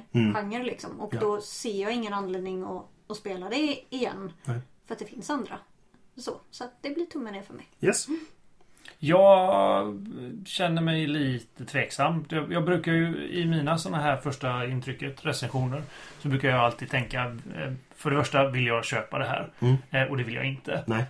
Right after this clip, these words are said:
Speaker 3: Och då brukar jag basera det köpbeslutet på, finns det någon jag kan spela det med? För att jag köper,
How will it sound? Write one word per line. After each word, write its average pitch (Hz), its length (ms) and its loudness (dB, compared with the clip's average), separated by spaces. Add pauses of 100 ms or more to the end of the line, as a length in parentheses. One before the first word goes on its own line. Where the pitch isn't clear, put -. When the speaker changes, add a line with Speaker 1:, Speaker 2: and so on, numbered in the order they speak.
(120)
Speaker 3:
Och 131 320 -2
då 131 140 0
brukar 135 300 0
jag 120 80 -2
basera 127 420 0
det 123 160 2
köpbeslutet 135 1300 -6
på, 117 220 -6
finns 107 340 -10
det 120 80 -10
någon 110 240 -8
jag - 120 -12
kan 123 180 -12
spela 135 360 0
det 170 60 4
med? 127 220 -2
För 143 100 -4
att 131 100 -4
jag 131 220 0
köper, 131 320 -4